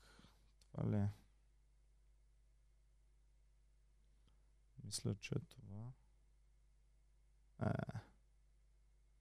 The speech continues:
Много трудно копирам от, от, а, Facebook. А пък номера го имам във Facebook записан.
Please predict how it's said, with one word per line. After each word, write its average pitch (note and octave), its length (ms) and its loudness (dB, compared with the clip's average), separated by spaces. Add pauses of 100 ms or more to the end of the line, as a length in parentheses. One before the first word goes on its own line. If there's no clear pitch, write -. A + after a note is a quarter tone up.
(2000)
Много A2 220 2
трудно A2 440 4
копирам G#2+ 680 6 (1700)
от, - 400 -16 (1200)
от, - 540 8
а, G#2 360 10 (180)
Facebook. G#2 380 8 (1600)
А - 80 -2
пък - 320 0
номера G#2+ 420 10
го G#2 120 10
имам G#2 280 10
във G2 160 6 (160)
Facebook G2+ 540 4
записан. - 680 2